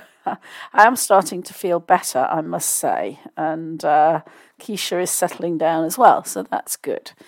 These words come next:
So I've got some catching up to do. Obviously, I haven't,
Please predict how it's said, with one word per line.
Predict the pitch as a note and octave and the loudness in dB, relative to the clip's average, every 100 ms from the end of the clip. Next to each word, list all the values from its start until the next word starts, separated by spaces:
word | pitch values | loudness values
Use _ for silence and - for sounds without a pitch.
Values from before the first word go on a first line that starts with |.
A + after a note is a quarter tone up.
| - - _ - | -20 -20 _ -8
So | - A#3+ A#3 A#3+ A#3+ A#3+ - _ | 0 4 6 8 8 6 4 _
I've | A3+ A#3 A3 - | 2 4 4 6
got | B3 - | 4 4
some | A3+ G3+ | -4 -4
catching | G#3 - G#3+ G#3 | -4 -4 -4 -4
up | - | -4
to | - | -4
do. | G#3 A#3 C#4 | 0 4 4
Obviously, | F3+ G3 F#3+ - | 4 2 -2 -2
I | A3+ G3+ G3 | 2 4 2
haven't, | F#3 A3 A3 G3+ - - - | 2 0 0 -6 -8 -8 -8